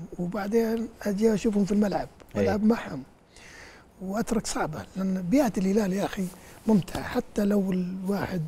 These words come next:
Speaker 1: خسر ك-، يعني بعض الم-، ال-، ال-، البطولات، أو إنه يعني، آه، ترك النادي الآن طبعًا الفترة هذه، إلا إنه يا أخي عشق قديم، يعني ما يمكن إن الواحد إنه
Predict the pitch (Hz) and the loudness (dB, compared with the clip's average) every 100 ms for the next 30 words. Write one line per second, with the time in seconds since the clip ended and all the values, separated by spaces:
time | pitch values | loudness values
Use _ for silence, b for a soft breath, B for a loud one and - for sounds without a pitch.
0 | - - - - 175 - - 190 151 165 | -8 -12 -8 -6 -6 -8 -12 -8 -6 -4
1 | 190 180 180 202 170 170 165 165 - - | -2 -2 -4 -4 -6 -6 -8 -10 -14 -18
2 | B B - 180 175 190 180 175 170 175 | B B -6 -2 -2 -2 -2 -2 -6 -6
3 | 170 175 180 175 B B B B B B | -6 -6 -6 -8 B B B B B B
4 | - 190 175 165 160 160 180 - _ _ | -18 -10 -6 -4 -4 -6 -10 -16 _ _
5 | - _ - 165 - 196 - - 175 185 | -20 _ -8 -8 -2 -2 -2 0 0 0
6 | 160 160 160 151 147 127 143 170 151 - | -2 -4 -6 -6 -8 -6 -8 -8 -8 -8
7 | - 214 - 226 233 220 208 214 - 185 | -10 -10 -4 0 2 2 2 0 -4 -4
8 | 190 208 - - - - 190 175 190 147 | -2 -2 -4 -10 -16 -8 -2 0 0 -2
9 | 135 143 151 165 330 - _ _ B B | -6 -8 -10 -12 -16 -20 _ _ B B
10 | B B B - 196 254 - 214 214 202 | B B B -6 0 0 2 2 4 4
11 | 214 - 190 185 180 | 2 0 0 0 0